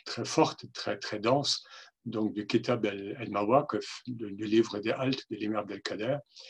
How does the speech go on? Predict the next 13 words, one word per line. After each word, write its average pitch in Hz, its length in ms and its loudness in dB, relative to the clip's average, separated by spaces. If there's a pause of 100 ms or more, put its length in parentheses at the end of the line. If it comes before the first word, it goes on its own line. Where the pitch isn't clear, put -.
(460)
Et 123 560 4
il 107 180 2
a 107 140 2
deux 117 240 6
livres 113 400 6
majeurs 110 580 6
sur 110 220 4
Ibn 107 160 4
Arabi 98 500 -6
qui 117 100 -2
ont 98 100 -2
été - 200 -6
traduits 104 560 2